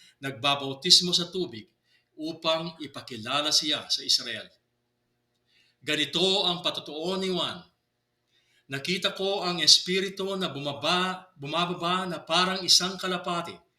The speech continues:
na buhat sa langit at nanatili sa kanya. Hindi ko nga siya kilala noon. Ngunit ang nagsugo sa akin upang mag-,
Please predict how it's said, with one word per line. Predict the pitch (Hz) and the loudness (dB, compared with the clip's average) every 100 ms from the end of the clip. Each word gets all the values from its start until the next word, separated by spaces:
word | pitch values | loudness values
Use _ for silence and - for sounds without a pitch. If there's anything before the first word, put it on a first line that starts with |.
| _ _ - | _ _ -8
na | 139 | -8
buhat | - 196 180 190 196 | -2 -2 0 0 8
sa | - 151 | 8 8
langit | 147 175 185 190 - - | 4 4 2 -4 -8 -10
at | 165 165 | -10 -6
nanatili | 156 143 170 180 180 | -6 -4 0 2 2
sa | 185 - | 2 0
kanya. | 175 165 101 - _ _ _ _ _ _ _ _ - | -2 -4 -6 -10 _ _ _ _ _ _ _ _ -12
Hindi | 135 139 180 | -6 -2 -2
ko | 175 170 | 0 2
nga | |
siya | 175 180 180 | 6 6 6
kilala | 170 165 165 | 0 0 0
noon. | 165 139 - - _ _ _ _ _ _ | -2 -6 -12 -18 _ _ _ _ _ _
Ngunit | 127 156 180 185 185 160 | -8 0 2 2 0 -10
ang | 147 139 | -8 -6
nagsugo | 127 - 180 185 175 190 | 4 4 4 0 -2 2
sa | - 160 170 | 2 2 -2
akin | 175 185 185 185 175 _ _ _ - | -2 -6 -8 -8 -12 _ _ _ -8
upang | 160 180 196 190 | -4 -2 -4 -2
mag-, | 175 131 | -2 -4